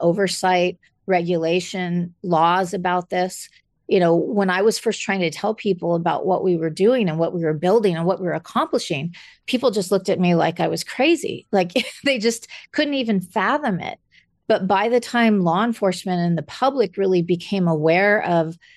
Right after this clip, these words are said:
the power of investigative genetic genealogy, we already had tens of millions of people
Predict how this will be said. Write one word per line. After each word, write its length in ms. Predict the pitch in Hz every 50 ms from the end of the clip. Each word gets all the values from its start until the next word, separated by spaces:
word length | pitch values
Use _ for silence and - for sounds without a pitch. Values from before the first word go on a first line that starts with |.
| _ _ _
the 120 | - 180
power 380 | 175 175 - - 185 196 190 185
of 100 | 175 175
investigative 600 | 185 170 165 165 165 - 180 180 175 165 165 156
genetic 440 | 170 - 165 160 156 147 156 156 165
genealogy, 800 | 170 160 156 156 156 160 202 240 247 202 180 170 156 156 156 - - - - _ -
we 120 | 214 214
already 200 | 226 226 214 190
had 240 | 170 - - 180 175
tens 360 | - - 214 208 208 208 196
of 120 | 180 156
millions 520 | 170 170 175 175 180 190 196 190 185 180 175
of 160 | 156 147 _
people 560 | - - 247 285 285 - 147 143 - - -